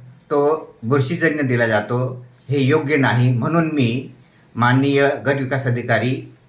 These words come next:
पंचायत समिती नवापूर यांना तक्रार, दूरध्वनीवरून तक्रार केली आणि त्यानुसार त्यांनी चौकशी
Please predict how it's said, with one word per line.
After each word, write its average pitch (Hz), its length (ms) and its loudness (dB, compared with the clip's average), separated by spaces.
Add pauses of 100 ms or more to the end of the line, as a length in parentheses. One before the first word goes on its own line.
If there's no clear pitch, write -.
(260)
पंचायत 127 280 2
समिती 123 340 -4
नवापूर 123 480 0
यांना 120 440 -2 (460)
तक्रार, 131 320 0
दूरध्वनीवरून 127 840 0
तक्रार 127 340 0
केली 117 400 -4 (360)
आणि 120 160 -2
त्यानुसार 143 500 0 (520)
त्यांनी 139 600 0 (340)
चौकशी 160 720 -4